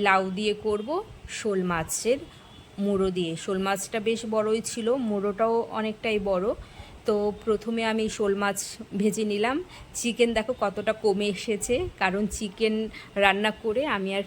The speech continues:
পৃথ্বী খেয়ে নিয়েছি, তারপরে শোল মাছটা রান্না করছি। তো মুড়োটা ভেজে ভালো করে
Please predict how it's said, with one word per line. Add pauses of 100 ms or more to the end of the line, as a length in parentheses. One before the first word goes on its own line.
পৃথ্বী (220)
খেয়ে
নিয়েছি, (180)
তারপরে (840)
শোল
মাছটা
রান্না (100)
করছি। (960)
তো (280)
মুড়োটা (140)
ভেজে (140)
ভালো
করে